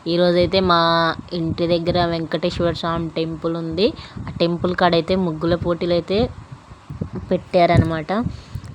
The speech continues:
ముగ్గులో పార్టిసిపేట్ చేసిన వాళ్ళు చూడండి, ముగ్గురు స్టార్ట్ చేశారు వేయడం. మినిమం ఒక నూట యాభై మంది అయితే పార్టిసిపేట్ చేశారు. అందరైతే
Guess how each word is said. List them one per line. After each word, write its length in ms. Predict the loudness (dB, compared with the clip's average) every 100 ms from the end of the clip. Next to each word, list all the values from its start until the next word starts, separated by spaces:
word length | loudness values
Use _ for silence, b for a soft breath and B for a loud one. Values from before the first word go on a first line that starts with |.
| -20 -20 -10 -6
ముగ్గులో 480 | -4 -4 0 2 2
పార్టిసిపేట్ 760 | 2 2 2 0 -4 2 4 4
చేసిన 300 | 4 4 4
వాళ్ళు 220 | 4 4
చూడండి, 600 | 2 0 0 0 2 2
ముగ్గురు 520 | 2 0 -2 -2 -2
స్టార్ట్ 480 | -2 -2 -2 0 0
చేశారు 380 | 0 2 0 2
వేయడం. 520 | 2 0 0 2 0 -2 B B B B B -12 -4
మినిమం 480 | 0 2 4 2 0 -4
ఒక 140 | -2
నూట 280 | 2 2 4
యాభై 300 | 6 6 4
మంది 420 | 2 -2 -2 0
అయితే 260 | 0 0 -2
పార్టిసిపేట్ 760 | 2 2 2 -2 -4 -2 0
చేశారు. 460 | 0 -2 -2 -2 -2 -8 -10 -14 -16 B B -12 -10 -10 -10 -10 -10 -10 -10 -4
అందరైతే 560 | 2 4 6 6 4